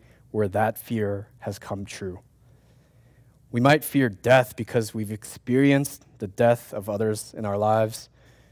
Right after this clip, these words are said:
We might fear sharks in open waters because of the movie Jaws. We might fear chaos and conflict because we've lived through chaos and conflict,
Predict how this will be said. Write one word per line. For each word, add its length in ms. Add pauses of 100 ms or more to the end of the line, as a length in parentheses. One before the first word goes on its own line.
(640)
We 100
might 240
fear 420
sharks 520
in 180 (260)
open 300
waters 480
because 460 (160)
of 220
the 60
movie 240
Jaws. 480 (1120)
We 120
might 260
fear 240
chaos 600
and 100
conflict 720
because 400
we've 240
lived 300
through 440 (260)
chaos 460
and 120
conflict, 600